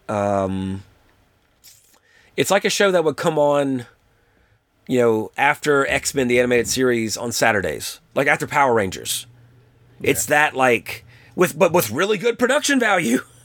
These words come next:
Speaker 1: <laughs> Uh, and, and, and it, it's so s-, crazy 'cause, you know, Willow is an eighties kids movie.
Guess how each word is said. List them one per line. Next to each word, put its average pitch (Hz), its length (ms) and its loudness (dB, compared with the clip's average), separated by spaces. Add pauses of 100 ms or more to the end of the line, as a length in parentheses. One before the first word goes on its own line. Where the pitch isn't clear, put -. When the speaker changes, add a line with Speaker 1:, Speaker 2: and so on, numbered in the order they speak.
(720)
Speaker 1:
<laughs> 220 160 -4 (280)
Uh, 110 440 0 (580)
and, 165 160 0
and, - 260 0
and 190 100 2
it, - 140 -2
it's 185 180 -2
so 233 180 2
s-, - 300 -4
crazy 226 320 0
'cause, 170 300 0 (300)
you 151 60 -2
know, 147 60 4
Willow 170 480 4
is 131 160 0
an 131 80 0
eighties 175 280 2
kids 151 280 0
movie. 98 380 0